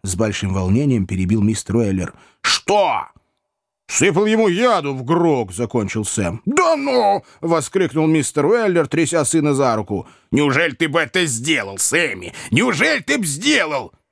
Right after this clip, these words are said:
«Да можете не сомневаться», — сказал Сэм. «Для начала я не был бы с ним слишком суров.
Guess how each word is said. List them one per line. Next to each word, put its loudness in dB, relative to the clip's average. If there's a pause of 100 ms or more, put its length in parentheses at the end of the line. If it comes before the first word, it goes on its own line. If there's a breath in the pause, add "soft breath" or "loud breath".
«Да 2
можете 2
не 2
сомневаться», — 2
сказал -4
Сэм. -6 (400)
«Для 4
начала 0 (340)
я 2
не 2
был 2
бы 2
с -6
ним 2
слишком 0
суров. 0